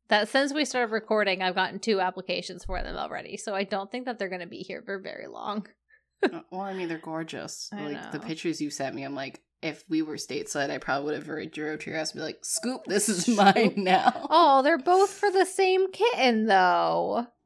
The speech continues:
Speaker 1: Oh, guys.
Speaker 2: Fight to the death.
Speaker 1: Oh, wait, I think it's the
Speaker 2: Fight.
Speaker 1: same family. No, they're just both in the same town. Anyways.
Speaker 2: Oh.
Speaker 1: All right. Well, I'm gonna go off and do my foster parent duties.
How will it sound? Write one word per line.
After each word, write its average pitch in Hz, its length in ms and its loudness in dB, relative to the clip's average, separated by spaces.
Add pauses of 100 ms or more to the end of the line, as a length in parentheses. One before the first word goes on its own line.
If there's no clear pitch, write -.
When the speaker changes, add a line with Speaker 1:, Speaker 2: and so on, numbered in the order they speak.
(200)
Speaker 1:
Oh, 185 920 8
guys. 170 240 4 (120)
Speaker 2:
Fight - 100 -4
to 160 60 -4
the 143 120 -4
death. - 260 -6 (100)
Speaker 1:
Oh, 247 60 4
wait, 214 300 2
I 226 100 -4
think 262 180 -4
it's 320 100 -4
the 294 80 -6
Speaker 2:
Fight. - 120 -4
Speaker 1:
same 196 120 -2
family. - 500 -8 (760)
No, 185 200 0
they're 185 120 2
just 202 160 -2
both 180 200 0
in 170 40 -12
the 139 100 -10
same - 220 -14
town. - 260 -16 (240)
Anyways. - 460 -16 (100)
Speaker 2:
Oh. - 200 -14 (240)
Speaker 1:
All 214 100 -8
right. - 320 -8
Well, 214 140 6
I'm 233 100 6
gonna 262 160 0
go 233 140 4
off 233 240 6
and 208 80 -2
do 202 100 -4
my 185 140 2
foster 214 360 0
parent 202 380 0
duties. 196 460 -2